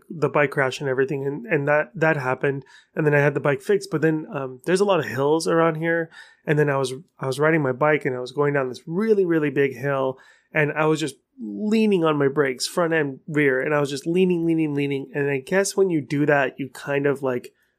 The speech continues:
I don't know, you fuck up your brakes, or there's, like, air in the pocket of the, I don't know what.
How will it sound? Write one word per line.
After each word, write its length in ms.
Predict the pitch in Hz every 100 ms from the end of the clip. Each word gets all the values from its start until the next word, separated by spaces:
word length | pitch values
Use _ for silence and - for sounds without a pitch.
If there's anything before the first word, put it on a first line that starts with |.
| _
I 60 | 156
don't 80 |
know, 120 | 165 143
you 160 | 120
fuck 280 | - - 156
up 160 | 156 151
your 80 |
brakes, 460 | 139 151 147 143 -
or 20 |
there's, 240 | 127 123 135
like, 240 | 123 -
air 280 | 151 151 160
in 140 | 151
the 80 | 139
pocket 500 | 123 - 156 156 156
of 100 | 143
the, 160 | 131 127
I 80 | 147
don't 120 | 151
know 120 | 131 120
what. 400 | 127 147 151